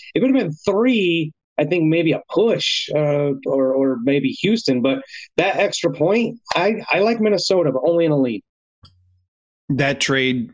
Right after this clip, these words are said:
Speaker 2: for David Johnson's working out really well for Houston. The, um, they're the, the worst team in the league, I think, running the ball right now, or I think they're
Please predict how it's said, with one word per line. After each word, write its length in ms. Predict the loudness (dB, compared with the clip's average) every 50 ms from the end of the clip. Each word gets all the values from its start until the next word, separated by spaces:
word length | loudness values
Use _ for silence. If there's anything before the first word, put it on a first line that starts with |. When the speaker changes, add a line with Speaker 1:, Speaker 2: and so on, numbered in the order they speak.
| -6
Speaker 2:
for 140 | -4 -4 -4
David 380 | -2 -2 -2 -2 -2 -2 -2 -2
Johnson's 440 | -2 -2 -2 -2 -2 -4 -4 -2
working 320 | -2 -2 -2 -2 -2 -2 0
out 180 | -2 -2 -2
really 260 | -2 -2 0 0 0 0
well 420 | 0 0 0 0 -2 -4 -6 -8
for 160 | -6 -6 -4 -4
Houston. 600 | -2 -2 -2 -4 -4 -4 -4 -4 -4 -6 -10 -12 _ _ _ _ _ _ _ _ _ _ _ _ -4
The, 260 | -2 0 0 0 0
um, 480 | 0 0 -2 -2 -2 -4 -4 -6 -8 -10 -16 _ _ _ _ _ -10 -6
they're 360 | -4 -2 -2 0 -2 -2 -4
the, 80 | -4 -4
the 80 | -2 -2
worst 340 | 0 0 0 0 -2 -2 -2
team 200 | 0 0 2 2
in 80 | 2
the 80 | 2 2
league, 400 | 0 0 0 0 0 -2 -4 -6 -8
I 40 | -6
think, 200 | -4 -4 -4 -2 -2
running 260 | -2 0 2 2 2
the 80 | 2
ball 300 | 2 0 0 0 0 0
right 160 | 0 -2 -2 -2
now, 240 | -2 0 0 0
or 320 | 0 -2 -2 -4 -6 -8 -10 -12 -14 -14 -14 -16 -20 -20 -18 -14 -12 -12 -12 -12 -14 _ _ -14
I 40 | -12
think 180 | -10 -6 -4 -2
they're 180 | -2 -2 -2